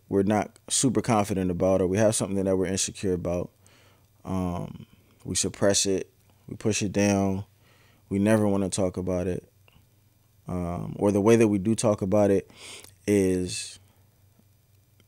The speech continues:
making self-deprecating jokes about it, which I definitely do a lot. I do that. Um, you know, we, we, we laugh it off.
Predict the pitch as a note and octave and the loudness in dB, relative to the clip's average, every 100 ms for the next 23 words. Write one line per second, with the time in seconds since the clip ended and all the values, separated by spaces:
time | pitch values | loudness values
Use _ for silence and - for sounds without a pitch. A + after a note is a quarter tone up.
0 | _ _ G2 G#2 G#2 - G#2 F#2+ F#2 F#2 | _ _ -2 0 0 -2 -2 -2 -2 -6
1 | F#2+ _ _ _ _ _ _ _ _ _ | -10 _ _ _ _ _ _ _ _ _
2 | _ _ _ _ _ _ _ _ _ _ | _ _ _ _ _ _ _ _ _ _
3 | _ - - - B2 A2+ G#2+ F2+ A2+ G2 | _ 0 4 6 8 6 6 2 2 2
4 | G#2 A#2 G#2 G2 F2 C3 A2 G2+ F#2+ G2 | 0 0 0 0 0 0 0 0 4 4
5 | F#2+ F#2+ - _ _ _ _ - - - | 4 2 -4 _ _ _ _ -2 -2 -2
6 | - G2 F2 F#2 - F2+ F2 F2 F2 - | -2 -2 0 0 -2 -4 -4 -4 -6 -6
7 | F2+ - - F#2 F#2+ F2 F#2 - _ _ | -8 -8 -6 -4 -4 -4 -6 -10 _ _
8 | _ - _ _ _ _ _ - F#2+ F#2 | _ -20 _ _ _ _ _ -6 -2 -2
9 | F2 F2+ - - _ _ _ _ _ _ | -4 -8 -12 -18 _ _ _ _ _ _
10 | _ _ _ _ _ _ _ _ _ - | _ _ _ _ _ _ _ _ _ -2
11 | C3 C3 B2+ C3 B2 B2 C#3 B2 C#3+ C#3+ | 4 6 6 6 6 6 6 8 8 10
12 | D#3 D#3 D#3 E3+ B2+ F2 - | 10 8 8 10 10 8 -2